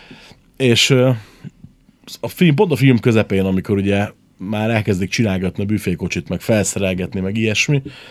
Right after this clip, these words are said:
akkor, ö, beszélnek telefonon, és mondja a srác, aki, m-, m-, le-, az, aki a séf lesz ugye a Favreau helyett, és aki miatt végül is kirúgják, ugye, mivel elvégzi a munkáját,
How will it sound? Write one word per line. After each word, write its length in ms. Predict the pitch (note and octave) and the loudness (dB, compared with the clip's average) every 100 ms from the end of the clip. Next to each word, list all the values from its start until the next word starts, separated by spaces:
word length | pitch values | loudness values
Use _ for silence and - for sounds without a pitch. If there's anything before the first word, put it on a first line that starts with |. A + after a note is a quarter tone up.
| - - _ _ | -20 -20 _ _
akkor, 460 | - A2 - G#2+ G#2 | -2 -2 0 0 2
ö, 240 | G2 G2 G2 | 2 2 0
beszélnek 500 | G#2+ G#2 G2+ F#2+ F#2 | 0 0 -2 -2 -4
telefonon, 480 | - F#2+ - F#2+ F#2 | -2 -4 -4 -4 -2
és 160 | F2 | -4
mondja 460 | - G2 F2+ F2 F2 | -2 0 0 0 -2
a 120 | E2+ _ _ _ _ - - | -6 _ _ _ _ -20 -8
srác, 500 | - A#2+ G#2 G2 - | 0 2 0 -2 -6
aki, 380 | G2 G2+ G2+ - - - _ | -6 -4 -6 -8 -20 -20 _
m-, 80 | F2 | -6
m-, 420 | A2 G2+ A2+ A2+ A2 _ - B1+ | -4 -2 0 0 -4 _ -16 -8
le-, 200 | A#2 A#2 | -4 0
az, 100 | A2 | 0
aki 260 | A2+ A2 A2+ | -2 -2 0
a 40 | |
séf 380 | - C3 A#2 - | 2 2 0 -4
lesz 240 | G#2 - | -8 -8
ugye 140 | G2+ G2 | -8 -8
a 40 | |
Favreau 380 | - G#2+ G2 G2 | -6 -6 -4 -2
helyett, 240 | A2+ G#2+ | -2 -4
és 80 | F#2 | -6
aki 260 | B2 B2 A2 | -6 -4 -2
miatt 240 | G#2 F#2+ | -2 -4
végül 280 | G#2+ G2 G2 | -4 -6 -6
is 100 | F2+ | -8
kirúgják, 560 | - G2+ F#2 F#2+ F#2+ F#2 | -6 -4 -4 -6 -6 -8
ugye, 120 | F#2 | -6
mivel 260 | F#2 F#2 | -6 -6
elvégzi 440 | G2 G2 F#2 F2+ F2 | -6 -6 -6 -8 -6
a 60 | |
munkáját, 680 | F#2 G#2 A2+ C#3 D3+ D#3 D3 | -6 -8 -6 -6 -4 -4 -6